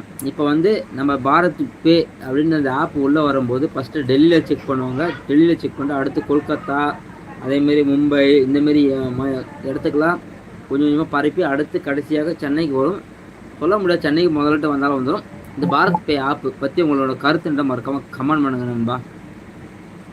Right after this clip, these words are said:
ஏன்னா நிறைய பேருக்கு இந்த மாதிரி பாரத் பே கவர்மெண்ட் ஆப் இருக்கும்போது நிறைய நம்மளுக்கு சலுகைகள் கிடைக்கும். அதே மாதிரி நிறைய அமௌண்ட் வந்து எக்ஸ்ட்ரா பே பண்ண,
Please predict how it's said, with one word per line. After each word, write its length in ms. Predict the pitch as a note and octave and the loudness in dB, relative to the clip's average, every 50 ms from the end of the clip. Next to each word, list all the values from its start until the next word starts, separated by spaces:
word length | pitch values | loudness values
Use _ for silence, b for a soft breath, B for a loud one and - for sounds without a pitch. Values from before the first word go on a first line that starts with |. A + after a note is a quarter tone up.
| - - - - - - - - - - - - - - - - - - - - - - - - - - - - - - - - - - | -20 -20 -20 -20 -20 -20 -20 -18 -16 -14 -14 -14 -14 -14 -20 -20 -20 -20 -20 -20 -20 -20 -20 -20 -20 -20 -20 -20 -20 -20 -20 -12 -6 -2
ஏன்னா 160 | D#3+ F#3 F#3+ | 0 0 2
நிறைய 320 | D#3 C#3 C#3 D3+ E3 E3+ | 2 4 4 4 4 4
பேருக்கு 380 | - D#3+ F#3 G#3 G3 E3 F3 D3+ | 4 2 2 2 2 2 4 4
இந்த 60 | D3 | 4
மாதிரி 240 | D3+ D#3+ E3 D#3+ D3 | 4 4 4 4 4
பாரத் 400 | C3 C3 C#3 D3 D#3+ D#3+ D#3 - | 2 2 2 2 0 0 -2 0
பே 100 | D3+ C#3+ B2+ | -2 -2 0
கவர்மெண்ட் 480 | A#2+ C3 D#3 F3+ F#3 F#3+ F#3 F3+ E3+ D#3 | 2 4 4 6 6 6 4 4 6 6
ஆப் 180 | D3+ D3 D3 C#3+ | 4 4 4 2
இருக்கும்போது 500 | C3+ C3 C3 B2+ B2+ B2+ C3 D#3 F3 E3 | 2 2 2 2 2 2 4 4 4 4
நிறைய 340 | C#3+ C#3 C#3+ D#3+ F3 F#3 | 4 4 4 4 4 4
நம்மளுக்கு 240 | E3+ E3 D3+ C#3 C#3 | 4 2 2 4 2
சலுகைகள் 640 | C3+ C3 - C#3 D#3 F3 F3+ F#3 F3 D3 D3+ C#3 B2 | 2 2 2 2 4 6 6 6 6 6 4 2 2
கிடைக்கும். 440 | C3 C3 B2 B2+ A#2+ A#2+ C#3+ F3 E3+ | 0 -2 0 0 -2 -2 -2 -4 -2
அதே 280 | C#3 B2+ B2+ E3 F#3 | -2 0 0 2 2
மாதிரி 240 | F3+ E3 D3 D3+ F3 | 2 4 2 4 4
நிறைய 500 | D#3+ C#3+ C#3 C#3+ D#3+ F3 F3+ F#3+ F3+ D#3 - - - - - - - - - - | 2 2 4 6 6 8 8 6 4 2 -4 -8 -18 -20 -20 -20 -20 -18 -10 -6
அமௌண்ட் 300 | C3+ C#3+ E3+ F#3 F#3+ F#3 | -2 -2 0 0 0 0
வந்து 420 | D3 D3+ D3+ E3+ G3+ G#3 F#3+ F3 D3+ | 0 0 2 2 4 4 4 4 4
எக்ஸ்ட்ரா 320 | C#3+ C#3+ - - G3 F#3+ F3+ - - - | 4 2 -2 -2 -2 -2 -2 -2 -2 0
பே 140 | D#3+ D#3+ | 0 0
பண்ண, 420 | D#3+ - C#3+ C#3 C3+ C3+ C3+ B2+ | 0 0 -2 -2 -2 -2 -2 -4